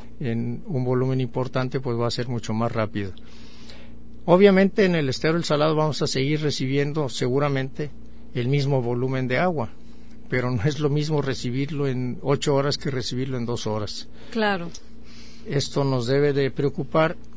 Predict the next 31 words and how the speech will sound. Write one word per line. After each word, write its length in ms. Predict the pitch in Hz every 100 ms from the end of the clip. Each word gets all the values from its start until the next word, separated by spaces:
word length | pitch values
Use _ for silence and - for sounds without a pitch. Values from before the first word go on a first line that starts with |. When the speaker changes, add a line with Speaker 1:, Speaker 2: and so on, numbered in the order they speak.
| - -
Speaker 1:
y 120 | 147
nos 180 | 135 123
debe 240 | 147 151
de 100 | 151
hacer, 360 | 139 - 147 147
eh, 540 | 147 143 135 127 107 - - - -
la 180 | 185 131
recomendación 800 | 127 123 135 131 127 120 139 135
para 320 | - 139 131
que 560 | 113 - 123 120 113 101 - - - - - - - -
las 240 | 131 -
áreas 320 | 139 143 147
de 100 | 131
planeación 640 | 117 123 120 117 104 131 120
pública 720 | 143 139 127 120 - 113 - -
de 140 | 127
los 180 | 113 -
ayuntamientos 920 | 117 120 120 123 135 127 - 104 - - - - -
atiendan 640 | - 123 - 143 143 147 139
con 220 | 127 123
mucha 300 | 131 170 170
precisión 680 | 147 127 123 - 131 131 143 - -
esta 280 | 151 - 127
situación 600 | - 117 123 - 127 127
de 100 | 127
la 140 | 117
canalización 800 | 107 113 113 113 123 - 123 127
de 120 | 127
los 400 | 113 104 - - -
escurrimientos 800 | 151 113 139 120 120 123 120 123
naturales, 720 | 120 110 120 123 131 135 -